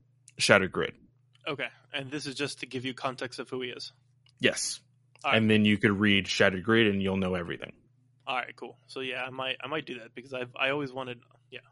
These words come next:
Speaker 2: big Higgins fan. Uh, yeah, man. So I dug it.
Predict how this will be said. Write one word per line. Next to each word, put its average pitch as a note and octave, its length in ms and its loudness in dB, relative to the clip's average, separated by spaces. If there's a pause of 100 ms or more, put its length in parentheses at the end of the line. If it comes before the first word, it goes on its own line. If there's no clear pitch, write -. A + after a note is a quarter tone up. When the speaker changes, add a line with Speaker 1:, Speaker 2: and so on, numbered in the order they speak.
(180)
Speaker 2:
big F3+ 160 -4
Higgins C#3 300 0
fan. A2 160 -4 (580)
Uh, D#3 480 12
yeah, F#3+ 160 12
man. A3 160 8
So G#3+ 220 6
I G3+ 140 6
dug A#3+ 180 8
it. - 100 -2